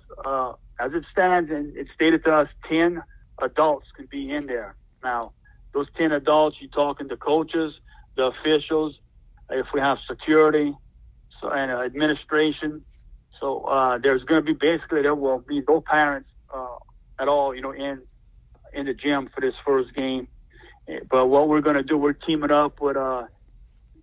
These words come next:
E S P N hundred point three, K L R Z, uh, Truck Disclair,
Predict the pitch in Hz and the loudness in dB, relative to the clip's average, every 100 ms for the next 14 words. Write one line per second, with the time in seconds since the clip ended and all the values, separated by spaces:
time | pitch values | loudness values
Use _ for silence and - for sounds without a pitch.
0 | - - - - 156 151 143 - 151 156 | -20 -20 -18 -4 2 2 0 -4 0 0
1 | 143 143 147 - 147 139 143 160 160 165 | 0 -2 -4 -4 -6 -6 -4 0 0 -4
2 | 151 147 147 147 143 135 151 156 156 151 | -8 -6 -2 0 0 -2 -2 -4 -2 -4
3 | 139 123 113 147 143 151 143 151 147 156 | -4 -6 -2 -2 0 -2 -4 0 2 2
4 | 156 | 0